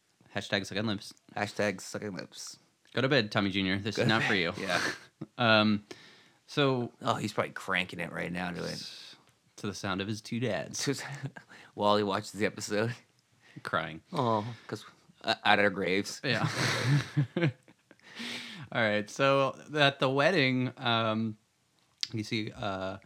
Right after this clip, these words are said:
Speaker 2: This is the smallest wedding for the, such rich person. Like, like, there's not even, like, all the seats filled.
Speaker 1: It's, I mean, if, uh, if Jackie really gets married as often as they're alluding to,
Speaker 2: Oh, yeah.
Speaker 1: all the people are like,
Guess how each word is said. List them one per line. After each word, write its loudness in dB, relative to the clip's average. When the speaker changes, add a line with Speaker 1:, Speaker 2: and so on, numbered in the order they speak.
Speaker 2:
This 0
is 2
the 4
smallest 4
wedding 4
for -6
the, -8
such -2
rich -8
person. -10
Like, -14
like, -8
there's 0
not 4
even, 2
like, 2
all 0
the -8
seats -10
filled. -12
Speaker 1:
It's, -8
I 0
mean, 2
if, -4
uh, 2
if -4
Jackie 0
really 0
gets -2
married 2
as -2
often -2
as -4
they're -2
alluding 0
to, 6
Speaker 2:
Oh, 12
yeah. 8
Speaker 1:
all 8
the 4
people 0
are 6
like, 4